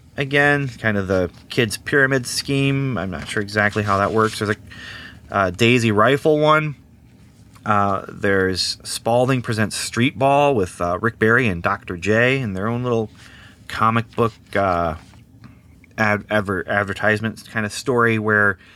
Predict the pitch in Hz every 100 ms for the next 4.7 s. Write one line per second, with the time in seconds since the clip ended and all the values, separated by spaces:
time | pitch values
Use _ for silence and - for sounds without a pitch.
0 | - - _ - 127 143 - 123 151 202
1 | 175 143 156 143 170 190 151 139 156 208
2 | 226 143 131 160 135 131 127 127 123 120
3 | 117 - 120 113 - 143 143 135 123 -
4 | - 143 139 139 139 127 117